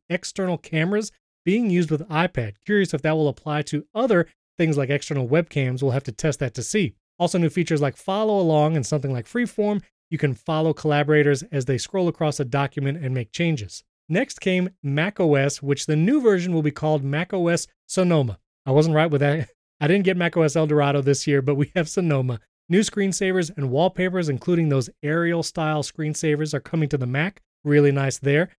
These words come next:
You'll be able to have widgets on the desktop on your Mac, so they're not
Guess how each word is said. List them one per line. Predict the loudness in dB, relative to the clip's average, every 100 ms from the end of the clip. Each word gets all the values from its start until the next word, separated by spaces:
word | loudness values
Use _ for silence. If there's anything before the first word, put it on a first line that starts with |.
| _ -2
You'll | 2
be | 4
able | 4
to | 2
have | 0 0
widgets | 2 0 2 0 -2 -4
on | 0 2
the | 2
desktop | 2 0 0 -2 -2
on | 0 0
your | 2
Mac, | 2 0 -2 -2
so | -2
they're | 0 0
not | 0 -2